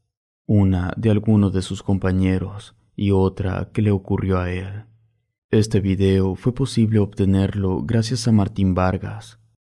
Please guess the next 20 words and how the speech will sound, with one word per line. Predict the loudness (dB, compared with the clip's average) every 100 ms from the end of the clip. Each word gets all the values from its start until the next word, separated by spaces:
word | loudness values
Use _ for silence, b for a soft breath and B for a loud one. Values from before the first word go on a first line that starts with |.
| 0
un | 0
ciudadano | 2 -2 0 2 4 4
de | 2
la | 0
ciudad | -2 0 0
de | -2 -2
Tampico | -2 0 -4 -2 -2
en |
Tamaulipas. | 0 0 0 0 -2 -4 -8 -10 -16 _ _ _ 0
El | 2
exmilitar, | 2 2 4 2 0 0 0 -2 -4
ya | -2 0
que | 0
es | 0 0
una | 0 0
persona | -2 2 2 4
mayor, | 2 0 0 -2 -4 0
en | 0
su | 0
juventud, | -2 0 0 -2 -2 -2 -4